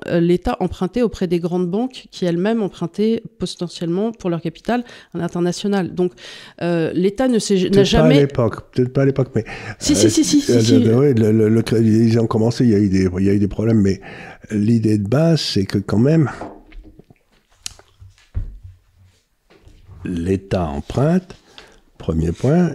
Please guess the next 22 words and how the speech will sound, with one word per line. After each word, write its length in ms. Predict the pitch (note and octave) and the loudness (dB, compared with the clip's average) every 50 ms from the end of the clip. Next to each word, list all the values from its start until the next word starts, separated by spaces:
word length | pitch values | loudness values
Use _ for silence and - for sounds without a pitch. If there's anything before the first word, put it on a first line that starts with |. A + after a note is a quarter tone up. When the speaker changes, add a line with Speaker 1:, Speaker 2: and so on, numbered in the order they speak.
| - - - | -6 -8 -6
Speaker 2:
il 120 | D#2+ - | -6 -6
a 60 | - | -8
toujours 340 | - - - D#2+ D#2 D2+ D2 | -10 -10 -10 -8 -6 -6 -6
emprunté, 640 | D2 C#2+ - - - E2+ F2+ - - E3+ F3+ F#3 E3+ | -8 -8 -8 -6 -6 -6 -4 -2 0 0 2 2 0
c'est 260 | - - - - - | 0 -4 -8 -8 -8
nécessaire. 760 | - - - - - - - - A#2 C#3 E3 F3 D#3+ - - _ - - - - - _ _ _ _ - | -8 -10 -8 -10 -10 -8 -4 -2 0 0 0 0 -2 -4 -10 _ -20 -20 -20 -20 -20 _ _ _ _ -6
Et 80 | - E2+ | -4 -4
deuxième 540 | D2+ E2+ G2+ G#2 G2 F2 F2 E2+ D#2+ E2 E2 | -2 -2 0 0 0 0 0 0 0 -2 -4
point, 440 | - - - B2+ D#3 F3+ F#3+ F#3 F3 - - - - - F2 F2+ | -4 -4 -2 2 2 4 2 2 0 -2 -8 -16 -16 -16 -16 -10
qu'il 140 | - - E2 | -6 -4 -4
faut 220 | D2+ - - D#2 | -4 -4 -6 -6
dire 440 | D2+ C#2+ D2+ D#2+ D#2+ E2 D2+ D2 - - - | -6 -6 -6 -4 -4 -4 -4 -6 -10 -10 -12
et 80 | - | -10
redire, 460 | D#2 C#2+ D2+ D#2+ D#2+ E2 B2+ D#3+ F3+ F3 - | -10 -8 -6 -6 -2 0 2 0 0 2 2
il 120 | F#2+ F#2 | 2 2
n'y 120 | F2 E2+ F2+ | 2 2 0
a 80 | - - | 0 -2
aucune 360 | - B2+ B2 - - G#2 G2+ F#2+ | -2 -2 0 0 0 0 0 2
raison 380 | F2 F2+ F2+ F#2 C3 D#3+ F3+ | 2 2 2 2 4 2 2
que 160 | - - - | 2 0 0
l'État 380 | E2+ D#2+ F2+ G2 - - B2 A#2 | 0 2 0 0 0 0 0 0
emprunte 760 | - - E2 E2+ D#2+ - - G#2+ G#2 G2+ F2 - - - | 0 0 -2 -2 -2 0 0 0 0 2 0 -2 -6 -12